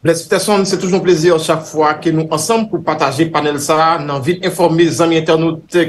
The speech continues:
ki tou patou atravè le mond, ki fè men sak nouvèl, Blaise Info, pan yon nouvèl, ak vant Talmas Info, konfyans nan enfòmasyon ke n ap pote pou yo, pou vin fè yo wè klè kon klè wòz,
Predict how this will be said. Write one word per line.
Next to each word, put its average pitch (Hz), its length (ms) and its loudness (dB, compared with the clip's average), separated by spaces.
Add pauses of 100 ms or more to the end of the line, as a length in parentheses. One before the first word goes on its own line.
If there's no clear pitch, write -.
ki 180 160 -6
tou 160 160 -4
patou 156 320 -2
atravè 143 320 -4
le 143 80 -2
mond, 214 300 0 (340)
ki 180 80 -4
fè 165 160 4
men 151 140 -2
sak 160 180 -4
nouvèl, 156 240 2
Blaise 156 240 0
Info, 170 220 0
pan 156 100 0
yon 147 160 0
nouvèl, 185 300 0 (100)
ak 143 240 -4
vant 165 220 -2
Talmas 151 400 0 (100)
Info, 170 300 2 (400)
konfyans 190 480 0 (100)
nan 170 160 0
enfòmasyon 165 560 -2
ke 170 80 0
n 160 80 2
ap 156 160 -4
pote 156 300 -2
pou 151 100 0
yo, 156 140 4
pou 143 100 -10
vin 156 160 -2
fè 165 160 2
yo 160 220 0
wè 170 160 2
klè 180 180 0
kon 175 140 -6
klè 170 180 2
wòz, 202 300 0